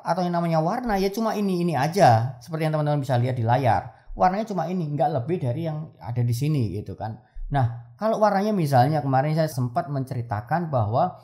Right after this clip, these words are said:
kalau kuliner, warna yang paling pas adalah warna-warna yang memicu atau merangsang hormon menambah nafsu makan. Warna apa itu? Warna merah,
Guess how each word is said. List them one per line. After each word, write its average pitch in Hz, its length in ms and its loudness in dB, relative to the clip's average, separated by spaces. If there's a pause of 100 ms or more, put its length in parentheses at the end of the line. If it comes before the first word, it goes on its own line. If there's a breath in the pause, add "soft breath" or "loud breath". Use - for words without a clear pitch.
(180 loud breath)
kalau 196 320 -4
kuliner, 147 800 -2 (180)
warna 160 340 0
yang 151 240 -2
paling 123 400 -2
pas - 400 -8
adalah 104 480 -2
warna-warna 117 880 0
yang 139 400 -2
memicu 139 480 0
atau 170 160 4
merangsang 151 560 2
hormon 160 720 2
menambah 147 400 2
nafsu 151 240 0
makan. 160 480 2
Warna 180 400 0
apa 185 160 0
itu? 160 480 -4 (320 loud breath)
Warna 120 400 2
merah, 131 560 -2